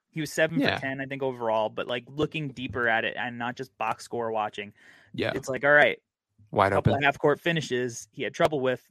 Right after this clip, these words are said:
Speaker 1: amongst the trees against college
Speaker 2: Mm-hmm.
Speaker 1: guys.
Speaker 2: Yeah.
Speaker 1: Um, so,
Speaker 2: Was it?
Speaker 1: but again,
Speaker 2: Yeah.
Speaker 1: small sample, <laughs> small
Speaker 2: Yeah.
Speaker 1: sample, you know?
Speaker 2: Yeah.
Speaker 1: I, I'm not hitting the panic button. And the other stuff that he did, I was like, all right,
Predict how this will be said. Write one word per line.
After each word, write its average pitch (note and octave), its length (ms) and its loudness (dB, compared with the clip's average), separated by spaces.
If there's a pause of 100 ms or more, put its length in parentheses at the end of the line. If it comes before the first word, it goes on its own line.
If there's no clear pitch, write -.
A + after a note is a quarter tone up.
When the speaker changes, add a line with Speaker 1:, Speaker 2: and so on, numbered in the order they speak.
Speaker 1:
amongst B2+ 280 -6
the C3 60 -14
trees C#3 480 -4
against C3+ 240 -12
college D3 280 0
Speaker 2:
Mm-hmm. G#2+ 180 0
Speaker 1:
guys. - 180 -8 (520)
Speaker 2:
Yeah. - 260 -8 (540)
Speaker 1:
Um, A2+ 480 -6 (1040)
so, C3+ 480 4
Speaker 2:
Was A2 140 0
it? A2+ 140 0
Speaker 1:
but - 180 4
again, D3 180 -2
Speaker 2:
Yeah. F2+ 60 -6
Speaker 1:
small G#2 220 -4
sample, G3+ 540 -4
<laughs> - 100 -20
small - 420 0
Speaker 2:
Yeah. B2+ 120 10
Speaker 1:
sample, C3 360 4
you A#2+ 80 -4
know? A#2 180 -2 (120)
Speaker 2:
Yeah. G#2+ 220 4
Speaker 1:
I, F#2+ 220 -2 (420)
I'm C3 160 0
not C3+ 220 0 (400)
hitting C#3 160 -8
the B2+ 80 -4
panic D3 300 4
button. A#2+ 260 6 (220)
And C3 120 -2
the A#2 60 6
other E3+ 200 8
stuff D#3+ 240 0
that D#3 100 2
he C#3 60 0
did, C#3 220 2
I A#2+ 60 4
was A2+ 120 -2
like, A#2 160 -4
all G#2+ 60 2
right, F#2 180 -2